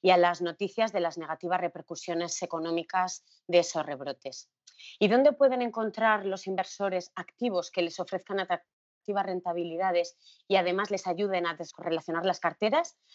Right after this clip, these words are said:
Pues en los activos alternativos, tanto en los mercados privados como en los alternativos líquidos, pero sobre todo en los primeros, aprovechando la prima de liquidez que ofrecen los mercados privados,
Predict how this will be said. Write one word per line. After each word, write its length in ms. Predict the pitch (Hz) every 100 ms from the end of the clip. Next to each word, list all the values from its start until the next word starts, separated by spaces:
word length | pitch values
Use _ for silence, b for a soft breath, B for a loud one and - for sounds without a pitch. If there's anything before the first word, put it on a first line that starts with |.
| b _
Pues 480 | - 190 190 180 -
en 120 | - 190
los 140 | 180
activos 340 | 185 220 233
alternativos, 800 | 202 185 165 160 - 170 147 - -
tanto 220 | 180 170
en 120 | 170
los 100 | 170
mercados 400 | 175 170 220 226
privados 720 | - 202 202 247 311 339 - b b b
como 220 | 202 185
en 80 | 180
los 180 | 180 -
alternativos 640 | 170 175 175 170 208 190
líquidos, 540 | 185 - 156 151 - _ _
pero 160 | - 175
sobre 240 | - 196
todo 180 | 196 262
en 100 | 262
los 160 | 202 -
primeros, 560 | 170 170 175 160 156 _ B B 170
aprovechando 600 | 175 180 175 - 214 233
la 160 | 226
prima 240 | - 190 190
de 80 | 190
liquidez 580 | 190 185 208 226 226 -
que 80 | 175
ofrecen 340 | 180 175 180
los 140 | 170
mercados 400 | 160 143 180 180
privados, 640 | - 180 190 226 214 240